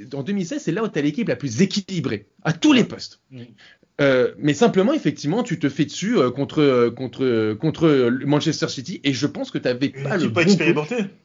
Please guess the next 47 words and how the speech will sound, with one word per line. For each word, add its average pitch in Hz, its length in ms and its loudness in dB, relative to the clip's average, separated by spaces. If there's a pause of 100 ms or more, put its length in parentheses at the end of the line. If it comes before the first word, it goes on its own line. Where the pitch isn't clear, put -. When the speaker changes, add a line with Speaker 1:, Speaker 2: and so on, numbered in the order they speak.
Speaker 2:
Une 135 140 -10
équipe, 190 280 -10
une 151 120 -6
équipe 190 260 -6
pas 170 100 0
expérimentée 156 580 -6
en 233 120 -2
plus, 170 160 -6
parce - 180 -8
qu'on 139 160 -2
peut 151 140 -2
se 151 60 -4
dire 196 160 2
que - 80 -2
voilà, 143 320 4
Chelsea 147 280 0
a 160 40 6
plus 160 180 -6
d'expérience. 143 680 -2 (540)
En 120 160 -6
deux 127 80 -10
mille 135 100 -2
quatorze, 165 520 2
le 123 60 -6
Barça 123 320 -6
aussi 127 280 -4
en 123 80 -2
deux 120 100 -8
mille 123 160 -6
treize 131 320 0
et 113 60 -4
deux 113 100 -6
mille 113 180 -4
quinze, 190 320 -2
mais 123 80 -10
City 139 380 -4
n'a 127 140 0
pas 175 200 -2
d'expérience, 180 760 -2
tu - 100 -4
vois, 165 180 0
pas 160 100 -2
plus 196 280 0
que - 100 -6
nous, 233 180 0
tu - 140 -8
vois. 139 240 -4